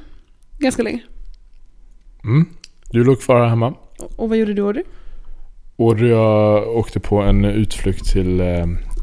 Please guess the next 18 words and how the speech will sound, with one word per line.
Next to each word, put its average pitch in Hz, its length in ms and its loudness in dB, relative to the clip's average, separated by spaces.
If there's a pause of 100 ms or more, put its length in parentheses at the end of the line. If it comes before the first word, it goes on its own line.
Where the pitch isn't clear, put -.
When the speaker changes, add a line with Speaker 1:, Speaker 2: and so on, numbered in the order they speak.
Speaker 2:
I-, 92 380 -4
en 90 140 -2
Ica 92 600 -2
stormarknad 117 640 0
här 98 120 0
på 92 100 -2
Kungsholmen. 87 440 -2 (1500)
Där 104 120 0
man 95 220 2
kan, 92 420 0
eh, 90 120 0 (1700)
ha, 104 260 -6
de 113 260 0
har 101 380 0 (1080)
Skä-, 123 400 2
alltså, 110 440 2
i - 40 -8
allmänhet 113 680 0